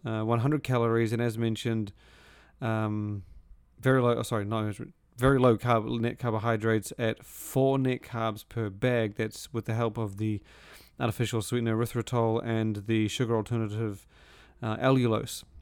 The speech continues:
Um, so yeah, low, high protein, low net carbs, and the even slightly more interesting part, and I thought this was really, really cool,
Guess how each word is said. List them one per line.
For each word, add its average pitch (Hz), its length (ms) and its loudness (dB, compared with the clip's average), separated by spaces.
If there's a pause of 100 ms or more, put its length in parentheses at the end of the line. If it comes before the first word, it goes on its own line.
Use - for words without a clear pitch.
(280)
Um, 110 460 0
so 147 120 -2
yeah, 117 220 2 (200)
low, 135 360 2
high 143 160 0
protein, 120 360 0
low 117 120 0
net 110 160 0
carbs, 123 480 -2 (640)
and 117 460 0 (640)
the 127 320 2
even 147 460 4 (120)
slightly 165 460 0
more 131 120 6
interesting 113 380 -2
part, 113 240 0
and 127 80 0
I 123 40 0
thought 120 120 -4
this 127 120 -6
was 107 200 -10
really, 117 200 -4
really 113 160 -2
cool, 113 300 0